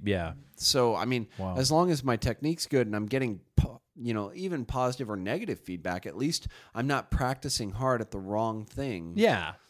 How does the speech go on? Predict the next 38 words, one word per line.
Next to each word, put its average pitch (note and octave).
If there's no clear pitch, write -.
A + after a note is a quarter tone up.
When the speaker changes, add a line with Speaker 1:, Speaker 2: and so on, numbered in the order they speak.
Speaker 2:
You C#3+
know, C#3
because C#3
that's E3
the C#3
problem C3+
with G#2
swimming. F3+
I A#2+
mean, C3+
I D#3+
sprint D3+
marginally B2
faster G#2
than G2+
my G2
easy F#2+
laps. D#2+
My A2
easy E3
laps A#2+
are G#2
sometimes G2+
h-, -
faster C3+
than F#2
my F#2
sprint G#2+
because B2+
I'm A2+
so C3+
inefficient G#2
when A2+
Speaker 1:
Okay, G2+
Speaker 2:
I G2+
Speaker 1:
I -
was G#2
Speaker 2:
go -